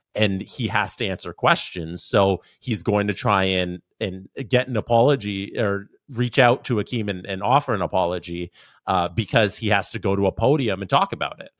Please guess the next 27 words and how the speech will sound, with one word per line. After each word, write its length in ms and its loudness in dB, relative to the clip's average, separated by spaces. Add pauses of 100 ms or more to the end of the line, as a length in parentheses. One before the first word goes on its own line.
(280)
So 180 6
he 120 2
tried 340 2
to 80 -14
do 140 -4
that 280 0 (160)
beforehand. 640 0
I'm, 240 -2 (100)
I'm 180 -6
assuming 380 -6
he 80 -12
tried 180 -2
to 80 -6
do 40 -8
that 140 -4
beforehand 540 -6
because 220 -8
he 80 -10
knows 240 -6
he 80 -10
has 160 -10
to 120 -20
address 380 -4
it. 220 -4 (320)
And 300 -2 (520)
if 260 0
he, 520 0